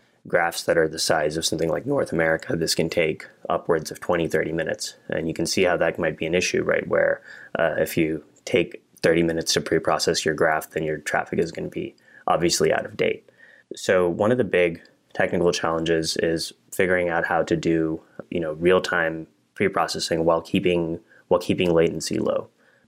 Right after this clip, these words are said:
So there are a couple of different ways you can approach the problem, and there are a couple of different techniques you can use. One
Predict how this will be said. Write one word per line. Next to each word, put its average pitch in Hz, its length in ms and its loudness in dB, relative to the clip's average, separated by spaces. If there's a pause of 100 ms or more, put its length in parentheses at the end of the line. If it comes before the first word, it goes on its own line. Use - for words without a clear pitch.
(120)
So 87 440 2 (300)
there 98 140 4
are 98 40 6
a 95 60 0
couple - 180 0
of 101 60 4
different - 260 -4
ways 85 300 4
you 85 80 -4
can 76 80 -2
approach 80 380 0
the - 60 -6
problem, 90 280 2
and 80 100 -2
there 80 80 2
are 80 40 2
a - 40 -2
couple 85 220 2
of 80 80 -2
different 82 260 -2
techniques 85 400 -4
you - 80 -12
can 80 100 -12
use. 80 220 -8
One 92 460 0